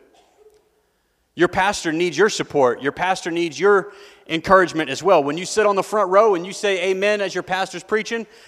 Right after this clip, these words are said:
that's encouraging to him. When your pastor, when, when it's Pastor Appreciation Month, it's great that we appreciate our pastor, but I strongly believe we need to encourage them and pray for them and, and be thankful for them year round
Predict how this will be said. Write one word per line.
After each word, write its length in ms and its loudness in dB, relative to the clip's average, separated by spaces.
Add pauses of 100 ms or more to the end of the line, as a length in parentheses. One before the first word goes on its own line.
that's 260 0
encouraging 520 2
to 80 0
him. 300 -2 (1040)
When 140 2
your 120 2
pastor, 480 0
when, 200 -2
when 200 -2
it's 100 -4
Pastor 600 0 (300)
Appreciation 640 0
Month, 280 0
it's 140 -10
great 260 2
that 60 0
we 140 2
appreciate 400 0
our 80 8
pastor, 500 0 (340)
but 180 2
I 180 4
strongly 640 2
believe 320 4
we 80 -2
need 140 -4
to 120 0
encourage 440 4
them 220 -2
and 120 -4
pray 180 4
for 180 -2
them 280 -2 (420)
and, 200 -2
and 140 -2
be 80 4
thankful 320 2
for 120 0
them 160 2
year 220 4
round 480 2